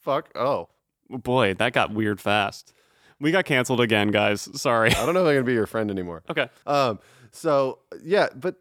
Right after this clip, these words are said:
Speaker 1: Paulie's very matter of fact about it, and he's like, "Look, let's just go get our dicks sucked.
Speaker 2: Yeah.
Speaker 1: You'll feel better."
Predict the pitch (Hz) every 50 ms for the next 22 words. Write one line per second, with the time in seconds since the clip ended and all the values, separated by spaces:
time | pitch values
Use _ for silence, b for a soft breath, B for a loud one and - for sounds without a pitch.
0 | _ - 165 147 - 196 220 247 269 226 180 208 202 196 185 185 180 175 175 175
1 | 156 - - 180 180 190 180 - 160 - 143 143 139 131 117 131 135 123 - 139
2 | 120 117 127 139 139 107 - - - _ _ _ _ _ _ _ _ _ _ _
3 | _ _ _ 147 143 - - 202 185 - 185 160 151 151 135 120 98 101 87 -
4 | - - - 87 82 82 - - - 208 254 254 190 120 101 - 139 139 165 151
5 | 165 180 208 151 95 85 -